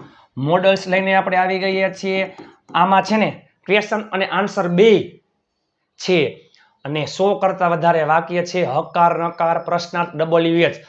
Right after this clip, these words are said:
બધાય મોડલ્સના હો. વીડિયોના અંત સુધી જોડાયેલા રહેજો. મોડલ ઓક્ઝિલરી વર્બ એટલે કે મોડલ્સ,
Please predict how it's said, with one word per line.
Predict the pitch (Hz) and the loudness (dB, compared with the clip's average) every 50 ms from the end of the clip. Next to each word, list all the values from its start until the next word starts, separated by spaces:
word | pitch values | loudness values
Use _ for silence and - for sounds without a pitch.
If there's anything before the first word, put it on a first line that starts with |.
| - _ _ _ | -20 _ _ _
બધાય | - 175 175 156 202 208 208 214 214 208 - | -2 0 2 4 4 4 4 2 0 -2 -4
મોડલ્સના | 156 151 180 196 196 190 185 185 185 175 | 0 2 4 6 6 6 4 2 0 2
હો. | 165 196 269 302 - - - _ _ _ _ _ _ _ _ _ _ _ | 4 4 4 2 0 -6 -16 _ _ _ _ _ _ _ _ _ _ _
વીડિયોના | 120 139 147 156 160 156 151 151 147 | -8 -6 -4 -4 -4 -4 -4 -4 -6
અંત | 143 - 147 156 170 170 170 | -6 -6 -6 -6 -6 -6 -6
સુધી | 151 - 175 170 160 170 165 | -6 -6 -6 -4 -2 -2 -4
જોડાયેલા | 117 139 151 151 147 147 147 143 143 139 135 135 135 - - - | -2 -2 -2 2 2 2 2 2 2 2 0 0 -2 -4 -12 -12
રહેજો. | 127 135 135 120 104 110 95 - _ _ _ _ _ _ _ _ - - - - | -8 -8 -8 -8 -8 -12 -14 -14 _ _ _ _ _ _ _ _ -20 -20 -16 -10
મોડલ | 113 127 156 180 175 185 180 190 180 | -4 0 0 0 2 2 0 0 0
ઓક્ઝિલરી | - 160 165 151 131 143 175 170 165 160 160 160 160 160 - _ _ _ _ _ - | 2 2 2 2 2 0 0 2 2 2 0 -2 -4 -8 -14 _ _ _ _ _ -12
વર્બ | 113 123 147 147 131 127 - - | -2 0 0 0 0 -2 -6 -8
એટલે | 127 131 156 160 160 | -8 -6 -4 -4 -4
કે | 156 156 156 147 143 - | -4 -4 -4 -4 -4 -6
મોડલ્સ, | 120 113 123 139 156 165 165 165 160 160 160 147 - - | -6 -6 -4 -2 -2 0 0 0 0 -2 -2 -4 -6 -6